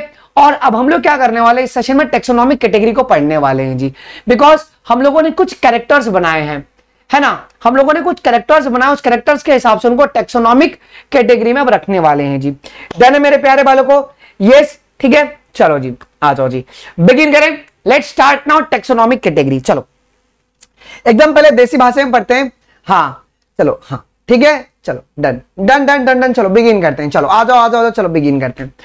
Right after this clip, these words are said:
सबसे पहले अगर हम बात करेंगे सर टैक्सोनॉमिक कैटेगरी के बारे में, ये किधर गया भाई? आया ही नहीं, अच्छा, अभी आ गया। बेटा, ये क्या होता है? What do you mean by taxonomic category? मैं दिख रहा हूं तुमको, चलो, बहुत बढ़िया।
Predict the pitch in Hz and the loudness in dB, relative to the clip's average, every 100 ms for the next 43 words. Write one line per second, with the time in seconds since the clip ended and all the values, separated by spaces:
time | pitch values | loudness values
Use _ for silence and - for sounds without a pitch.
0 | - - - - 302 302 320 302 320 330 | -20 -20 -12 -2 -2 0 2 4 4 4
1 | 302 233 254 277 269 262 311 302 254 - | 2 2 2 2 -2 2 0 0 -4 -2
2 | 247 254 269 233 202 208 208 180 135 135 | 0 0 0 -2 0 0 0 2 0 -2
3 | 143 139 _ _ _ _ _ _ _ _ | -8 -12 _ _ _ _ _ _ _ _
4 | _ _ 180 220 202 170 151 147 131 185 | _ _ 0 0 2 2 2 0 0 -4
5 | 214 _ _ _ _ _ _ _ _ _ | -6 _ _ _ _ _ _ _ _ _
6 | _ _ _ _ _ - 156 170 165 185 | _ _ _ _ _ 0 2 2 2 0
7 | 151 131 147 135 151 139 139 123 123 120 | -4 -4 -4 -4 -2 0 0 0 -2 -6
8 | 127 _ _ _ _ - _ _ _ 180 | -10 _ _ _ _ -20 _ _ _ 0
9 | 277 381 381 - 285 180 151 151 254 330 | 4 2 2 2 2 2 0 2 2 4
10 | 311 320 277 262 311 247 - 269 240 240 | 2 4 2 2 0 -4 -2 0 2 2
11 | 269 233 180 175 185 226 208 277 285 269 | 0 -2 -2 -2 0 0 0 2 0 0
12 | 269 262 277 - 160 147 143 139 127 127 | -2 0 -2 -2 -4 0 2 0 -2 -6
13 | 135 | -8